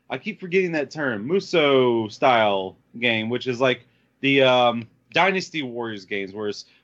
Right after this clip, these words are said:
one, you know, one of you, your, your own general, going up against a bunch of other people. You have to, you know, stop things, fight a bunch of other people all at once. It's made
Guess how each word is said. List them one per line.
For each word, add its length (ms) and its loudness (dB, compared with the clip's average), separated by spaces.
one, 500 0
you 120 -2
know, 60 0
one 280 0
of 220 -4
you, 240 -2
your, 360 -2
your 200 4
own 160 2
general, 460 -2
going 260 4
up 60 2
against 320 -2
a 120 4
bunch 420 -2
of 100 -6
other 220 0
people. 500 -8
You 80 0
have 100 -4
to, 140 -8
you 160 -6
know, 60 -8
stop 380 -4
things, 440 -8
fight 220 4
a 60 2
bunch 320 -2
of 60 0
other 100 -2
people 400 -8
all 220 -2
at 60 -12
once. 480 -6
It's 260 0
made 340 0